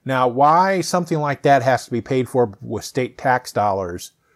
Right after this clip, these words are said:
when most of those vanity proj-, projects are paid for by donors? You know, that's how, that's how insidious these Christian nationalists are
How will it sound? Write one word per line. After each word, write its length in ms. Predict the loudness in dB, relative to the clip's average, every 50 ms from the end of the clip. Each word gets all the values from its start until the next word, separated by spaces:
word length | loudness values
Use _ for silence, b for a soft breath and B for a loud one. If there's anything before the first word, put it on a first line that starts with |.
| b b b b b b b b b
when 180 | b -6 -4 -2
most 340 | 2 4 2 2 2 2 0
of 100 | 2 4
those 460 | 4 2 2 2 -2 -6 -8 -12 -12
vanity 560 | -12 -8 -2 0 0 0 2 0 0 -2 -2 -4
proj-, 480 | -2 2 2 4 4 4 2 0 -6 -8 -10 -18 _
projects 720 | -2 2 2 2 2 2 0 0 0 -2 -2 -6 -14 -12
are 160 | -10 -10 -10
paid 320 | -8 -4 -2 0 0 -2
for 220 | -2 -4 -4 -4 0
by 200 | 0 0 0 0
donors? 760 | 0 -2 -2 -2 -2 -4 -6 -8 -12 -16 -18 -16 -16 -16 -18 _ _ _ _ _ _ _ _ _ _ _ _ _ _ _ _ _ _ _ _ _ _ _ _ _ _ _ _ _ _ _ _ _ _
You 100 | -8 -6
know, 200 | -4 -2 -2 -2
that's 320 | 0 2 4 4 4 2 0
how, 600 | 2 4 6 6 6 6 6 4 2 -2 -6 _ _ _ _ _
that's 240 | -4 -4 -4 -2 2
how 200 | 4 4 4 4
insidious 800 | 0 -4 0 0 2 2 2 2 0 0 0 -2 -6 -8 -12 _ b b b b b b
these 180 | _ -6 -6 -6
Christian 380 | -4 0 0 0 0 -2 -4 -2
nationalists 560 | 0 2 2 0 0 0 -2 -2 -2 -2 -2
are 400 | 0 0 2 2 0 0 -4